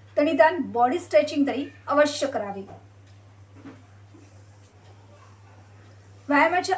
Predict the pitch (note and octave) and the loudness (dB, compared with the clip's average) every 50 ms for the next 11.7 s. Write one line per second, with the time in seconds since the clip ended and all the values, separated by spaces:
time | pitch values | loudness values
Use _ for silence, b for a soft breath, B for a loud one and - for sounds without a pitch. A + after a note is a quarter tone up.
0 | F#4 D#4 C#4+ C#4+ C#4+ D4+ D#4+ E4+ F#4 - - - - - - - C4 C#4 D4 D4 | 0 0 0 0 0 -2 -6 -8 -8 -10 -14 -20 -20 -16 -8 -2 0 2 2 2
1 | C#4+ C4+ C4 D#4+ E4 E4+ - F4 C#4 A#3 G3+ G3 G3 - - - - - A#3 B3+ | 2 2 4 4 4 4 2 -6 -6 -4 -4 -6 -6 -10 -16 -20 -14 -6 -2 -2
2 | B3 - - E4 F4 F#4 F#4 F#4 F4+ - - G#3+ G#3 G#3 - - - - - G#3+ | -2 0 0 -2 0 0 -2 -4 -4 -2 -4 -4 -4 -6 -12 -16 -20 -14 -4 0
3 | B3+ C#4 C4+ C#4+ D4 C#4 - - E4 - - - C#4+ B3+ B3 - C4+ C4+ C#4+ C#4+ | 0 2 2 0 -2 -4 -6 -8 -10 -10 -10 -6 -4 -4 -4 -2 -4 -4 -4 -4
4 | - C4 B3 A#3 A#3 A#3 - G#3 G3 F#3 F#3+ F3+ - - - - - - - B | -6 -10 -8 -8 -8 -8 -8 -8 -6 -6 -8 -10 -10 -14 -20 -20 -20 -20 -20 B
5 | B B B B B C4+ C#4+ C#4+ C#4+ C#4+ G4 - - - E4+ E4 - E4+ F4+ F#4 | B B B B B 2 2 4 4 2 0 -2 -4 -6 -6 -6 -6 -6 -8 -8
6 | - D#4+ D4 C#4+ C#4+ C#4+ D4 C#4+ B3 G#3+ G#3+ - - - - - - B3+ C4 C#4+ | -6 -4 -2 -2 0 0 0 -2 -2 -4 -6 -10 -16 -20 -14 -6 -6 -4 -2 -2
7 | E4 - - - E4+ D#4+ D4+ C#4 A3+ A3+ - - - - - C#4+ E4 C#4+ - D4+ | -2 -2 0 4 6 6 6 4 0 -6 -10 -14 -14 -8 -6 -6 -6 -6 -8 -6
8 | D#4 E4 F4+ F#4 F4 F4+ D#4+ D#4+ D#4+ D#4+ E4 D#4+ C#4 C4 B3 B3 C4 C#4 D4 D4+ | -4 -4 -4 -2 -2 -2 -2 0 0 0 0 0 0 -2 -4 -4 -4 -4 -4 -4
9 | D4 C4+ B3 - B3 C4+ - - C4+ B3+ A#3 A#3 A3 G#3+ G#3 - - F3+ - - | -4 -6 -8 -8 -8 -10 -6 -4 -2 -2 -2 -2 -2 -4 -6 -8 -10 -14 -16 -16
10 | - b b b b b b D4 D#4+ - - - E4+ F4+ F4 F4 - - - - | -20 b b b b b b 4 4 4 4 0 -2 -2 -2 -4 -8 -18 -20 -20
11 | - - D4+ D#4+ D4 D4 D4 E4+ F#4 F#4 - - F#4 | -12 -6 -2 0 0 0 0 -2 -4 -4 -4 -4 -4